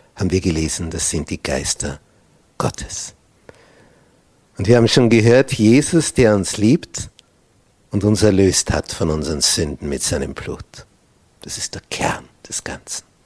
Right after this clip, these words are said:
Er ist das Lamm, das für uns geblutet hat, das Opferlamm. Und im himmlischen Heiligtum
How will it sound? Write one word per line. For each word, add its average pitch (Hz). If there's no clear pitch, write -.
Er -
ist -
das -
Lamm, 104
das -
für 101
uns 95
geblutet -
hat, -
das -
Opferlamm. -
Und 90
im 95
himmlischen 110
Heiligtum 139